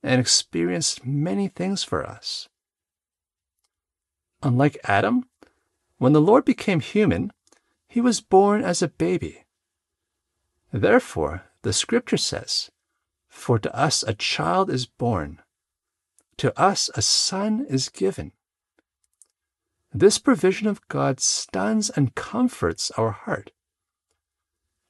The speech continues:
The Lord has become a man forever. You might think that you are God's creation and that God is the creator, and that you are limited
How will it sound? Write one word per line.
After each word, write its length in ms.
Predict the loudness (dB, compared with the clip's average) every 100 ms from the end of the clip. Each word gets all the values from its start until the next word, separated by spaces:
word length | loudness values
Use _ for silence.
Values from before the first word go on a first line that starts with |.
| -2
The 80 | 0
Lord 360 | 6 8 8
has 200 | 6 0
become 340 | 0 -2 0 2
a 60 |
man 420 | 2 2 2 2
forever. 800 | 0 -2 -2 2 0 2 0 -2 -12 _ _ _ _ _ _ _ _ _ _ _ _ 0
You 120 | 4
might 220 | 4 2
think 340 | 2 4 4
that 160 | 2 0
you 160 | 2 2
are 80 |
God's 380 | 2 4 2 2
creation 840 | -8 -2 2 2 2 0 -2 -4 -6
and 160 | -4 -4
that 100 | -4 _
God 320 | -6 -2 -2
is 160 | -4 -6
the 100 | -8
creator, 640 | -10 -8 -4 -2 -2 -4 -8 _ _ _ _ _ _ _ _
and 100 | -4
that 140 | -2
you 160 | 0 2
are 80 | 2
limited 540 | 0 0 2 2 0